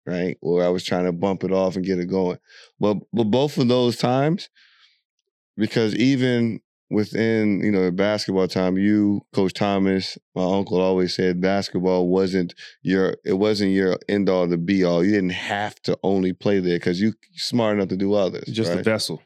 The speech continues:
Speaker 1: Right? And so I was, my fr-, I had friends,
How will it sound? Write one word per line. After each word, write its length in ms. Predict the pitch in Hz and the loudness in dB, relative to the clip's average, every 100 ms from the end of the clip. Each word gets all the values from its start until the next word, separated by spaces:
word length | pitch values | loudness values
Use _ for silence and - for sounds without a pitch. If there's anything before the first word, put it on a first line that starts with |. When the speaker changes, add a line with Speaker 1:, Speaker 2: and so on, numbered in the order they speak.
| _ - | _ -2
Speaker 1:
Right? 380 | 95 110 123 - | 0 0 -2 -4
And 180 | - 107 | -2 0
so 380 | - 113 110 107 - - _ _ | 2 2 2 -2 -16 -20 _ _
I 100 | - | 0
was, 220 | 110 113 85 | 2 2 2
my 180 | 104 | -2
fr-, 140 | 107 - | -2 -2
I 60 | 113 | -2
had 180 | 113 101 | 0 -4
friends, 560 | - 123 107 85 - | -2 0 0 -2 -6